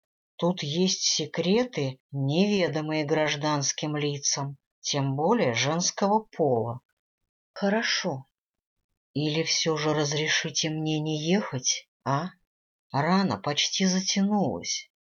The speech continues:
Температура нормальная, плеврит ушел. Зачем мне в санаторий, ума не приложу".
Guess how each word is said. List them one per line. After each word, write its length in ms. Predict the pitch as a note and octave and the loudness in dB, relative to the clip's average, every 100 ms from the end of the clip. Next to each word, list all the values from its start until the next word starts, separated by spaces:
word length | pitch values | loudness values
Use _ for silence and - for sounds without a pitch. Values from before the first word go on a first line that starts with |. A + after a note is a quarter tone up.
| _ _ _ | _ _ _
Температура 680 | - D3 C#3 D3 C#3+ F3+ G#3 | -4 -2 2 2 2 2 2
нормальная, 920 | D#3+ B2+ B2 B2 C3+ D3+ D3 C#3+ C#3+ _ _ _ | 2 2 2 2 0 0 -4 -6 -8 _ _ _
плеврит 600 | - C#3 C#3+ D3 F#3 G#3 | -4 0 2 2 0 0
ушел. 640 | B2+ - - B2+ B2 C3+ - _ _ _ _ _ | -4 -2 -2 -2 -2 -4 -6 _ _ _ _ _
Зачем 560 | - B2+ E3 F3 - A3+ | -6 -2 0 0 2 0
мне 160 | C#3 C3 | 0 0
в 60 | |
санаторий, 840 | - D#3+ E3 F3 A#3+ A#3+ D3 - - | 0 0 -2 -2 2 2 2 -4 -2
ума 320 | F3+ G#3 D#3+ | 0 2 2
не 120 | A#2+ | 0
приложу". 720 | A2 A#2+ A#2 A#2+ B2 A2 A2+ | -4 -4 -2 -2 -4 -6 -10